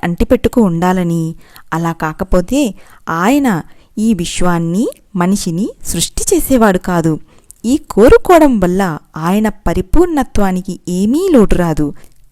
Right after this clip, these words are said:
కానీ మనను సృష్టి చేయాలనే ఆయనకున్న కోరిక వెనకాల కారణం మనం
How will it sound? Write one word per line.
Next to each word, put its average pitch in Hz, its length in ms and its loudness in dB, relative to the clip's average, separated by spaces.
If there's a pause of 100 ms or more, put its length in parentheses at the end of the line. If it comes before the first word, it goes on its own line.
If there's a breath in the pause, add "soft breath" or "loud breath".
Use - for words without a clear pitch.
కానీ 277 540 0 (160)
మనను 285 360 0
సృష్టి - 420 -2 (140)
చేయాలనే 294 640 2
ఆయనకున్న 226 520 0
కోరిక 208 500 0
వెనకాల 202 440 -2
కారణం 185 600 -4 (320)
మనం 311 280 2